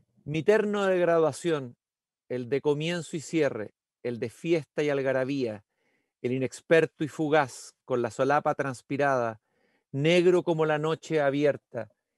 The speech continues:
estrecho como la adolescencia, lo lleva ahora mi abuelo muerto de cáncer. Mi abuelo dientes de oro, mi abuelo editor de campo,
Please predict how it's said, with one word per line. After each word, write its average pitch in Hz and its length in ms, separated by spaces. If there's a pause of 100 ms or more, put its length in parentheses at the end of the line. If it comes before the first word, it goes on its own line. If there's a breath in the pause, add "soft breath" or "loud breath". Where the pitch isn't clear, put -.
(140)
estrecho 160 600
como 143 200
la 139 100
adolescencia, 127 920 (680)
lo 135 160
lleva 175 320
ahora 170 260
mi 160 100
abuelo 160 500 (240)
muerto 135 600
de 131 140
cáncer. 107 500 (680)
Mi 143 100
abuelo 185 360
dientes 190 420
de 170 100
oro, 175 300
mi 147 100
abuelo 170 400
editor 160 380
de 147 140
campo, 135 580